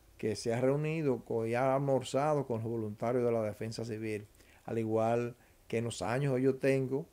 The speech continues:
eh, un presidente de la República tomar un radio de comunicación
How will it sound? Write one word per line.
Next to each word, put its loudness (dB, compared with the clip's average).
eh, 0
un -4
presidente 2
de 0
la 0
República 4
tomar 0
un -2
radio 2
de 2
comunicación 0